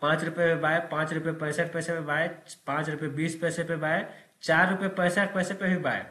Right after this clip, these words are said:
चार रुपए पैंसठ पैसे पे भी बाय। उसके बाद फिर क्या हुआ कि ये सब थोड़ा market अच्छा नहीं लगने लगा, तो उसके बाद कुछ कुछ sale भी हुआ, छह रुपए पैंतीस पैसे, छह रुपए पच्चीस पैसे।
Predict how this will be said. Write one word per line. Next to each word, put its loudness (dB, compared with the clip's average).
चार 0
रुपए -4
पैंसठ -2
पैसे -2
पे -6
भी -4
बाय। -4
उसके -8
बाद -2
फिर -4
क्या -4
हुआ 0
कि -8
ये -4
सब -8
थोड़ा -4
market -6
अच्छा -6
नहीं -2
लगने -2
लगा, -2
तो -8
उसके -8
बाद -4
कुछ -10
कुछ -6
sale -4
भी 0
हुआ, -2
छह -6
रुपए -6
पैंतीस -10
पैसे, -6
छह -6
रुपए -8
पच्चीस -12
पैसे। -4